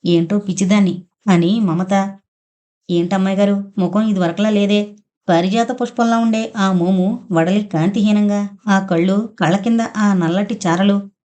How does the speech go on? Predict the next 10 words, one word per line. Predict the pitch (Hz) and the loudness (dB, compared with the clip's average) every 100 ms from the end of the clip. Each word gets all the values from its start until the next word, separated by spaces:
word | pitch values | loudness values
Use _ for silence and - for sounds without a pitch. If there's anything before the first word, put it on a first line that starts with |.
| _ - | _ 0
ఎప్పుడు | 208 208 262 | 0 2 -2
చూసినా | 269 262 240 240 | -2 0 0 0
దేవకాంత | 226 160 160 202 247 254 269 | -2 0 0 0 -2 -2 -4
ప్రత్యక్షమైనట్టు | 240 220 - 240 233 240 240 | -4 -6 -2 0 2 0 0
అనిపించే | 233 220 226 226 233 226 - | 0 0 -2 -2 -2 -4 0
ఆ | 196 185 | 2 2
అపూర్వ | 165 208 226 | 0 -2 0
సౌందర్యం, | 233 170 180 214 214 214 220 - | 0 0 0 2 0 -2 -2 -2
ఆ | 190 190 | 0 0
తేజస్సు, | 170 180 220 233 220 | -2 -2 -2 -2 -4